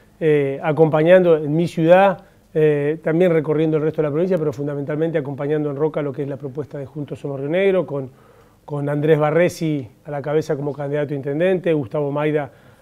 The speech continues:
a presidir el Consejo Deliberante y una lista de concejales, eh, hombres y mujeres de nuestra ciudad, muchos haciendo sus primeras apariciones en política, pero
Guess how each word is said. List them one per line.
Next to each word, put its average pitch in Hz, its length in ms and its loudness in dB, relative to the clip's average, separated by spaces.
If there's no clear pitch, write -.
a 147 100 -4
presidir 160 420 0
el 156 80 2
Consejo 147 680 -2
Deliberante 156 680 2
y 156 80 2
una 156 160 2
lista 156 480 -2
de 156 120 -4
concejales, 156 840 -2
eh, 143 260 -8
hombres 165 420 2
y 156 60 -2
mujeres 165 560 0
de 185 180 6
nuestra 220 300 8
ciudad, 185 400 2
muchos 220 460 0
haciendo 165 360 -4
sus 156 160 -8
primeras 151 420 -2
apariciones 143 560 -4
en 135 80 -6
política, 156 400 -4
pero 135 280 -8